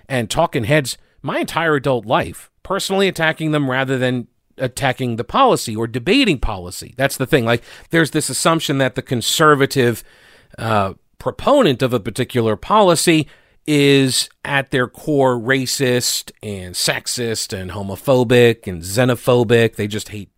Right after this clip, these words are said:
everybody that's not a straight white male. I think that's the, the criteria. And that's why, by the way, a lot of people have this cognitive dissonance when they hear and see, uh, you know, people that, like, for example, black conservatives that are voting for Trump, they're all on the Trump train and they're like, "I'm black, I'm voting for Trump." And, and, and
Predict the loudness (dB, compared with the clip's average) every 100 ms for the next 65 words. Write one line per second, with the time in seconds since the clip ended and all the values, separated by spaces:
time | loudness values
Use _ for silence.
0 | _ -4 -2 -4 -6 -8 -10 -10 -10 -4
1 | 0 2 0 -2 0 0 -2 -8 _ _
2 | _ -8 -2 -2 -2 -6 0 0 0 -2
3 | 0 2 0 -6 -4 -4 -2 -4 -4 -2
4 | -2 -4 -8 -8 -4 -2 -2 2 2 2
5 | -4 -16 _ -20 _ _ _ -4 -2 -2
6 | 0 0 2 2 2 0 0 0 -2 -6
7 | -4 -4 -2 -4 -4 0 2 2 0 0
8 | -2 0 0 0 -4 -8 -10 -20 -2 2
9 | 4 4 2 -2 2 4 4 0 -6 -6
10 | -6 -2 0 0 -4 -10 _ _ _ _
11 | -6 -2 0 0 -2 -2 -2 0 2 4
12 | 4 2 -2 -2 -2 2 0 0 -2 0
13 | 0 0 -2 2 4 4 0 -2 -2 2
14 | 4 4 2 -4 -4 2 2 2 0 2
15 | 2 2 0 -2 0 -2 0 0 2 4
16 | 2 0 -2 -2 -4 -4 -4 -2 0 0
17 | 0 0 0 -2 -4 -2 -2 2 0 0
18 | -4 -4 -4 0 2 0